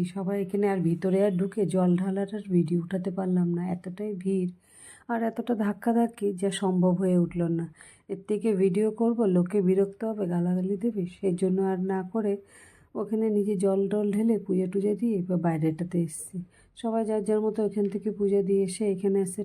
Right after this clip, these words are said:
ঠাকুর মন্দিরটাকে এত সুন্দরভাবে সাজিয়েছে নেপালি মন্দিরটাকে। এখানে সবসময় এরকমভাবে খুব সুন্দরভাবে লাইট টাইট দিয়ে ফুল টুল দিয়ে সাজানো থাকে। আর বিশেষ করে যদি কোনো একটা মানে এরকম অকেশন পড়ে যায়, হোলি বা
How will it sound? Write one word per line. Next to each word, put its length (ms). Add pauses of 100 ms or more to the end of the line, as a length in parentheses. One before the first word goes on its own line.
ঠাকুর 240
মন্দিরটাকে 560
এত 200
সুন্দরভাবে 640
সাজিয়েছে 640
নেপালি 360
মন্দিরটাকে। 680 (560)
এখানে 260
সবসময় 560
এরকমভাবে 600
খুব 200
সুন্দরভাবে 600
লাইট 300 (120)
টাইট 200
দিয়ে 240
ফুল 280
টুল 260
দিয়ে 160
সাজানো 520
থাকে। 300 (460)
আর 120
বিশেষ 300
করে 180
যদি 160
কোনো 240
একটা 360
মানে 280
এরকম 280
অকেশন 520
পড়ে 200
যায়, 240
হোলি 420 (560)
বা 180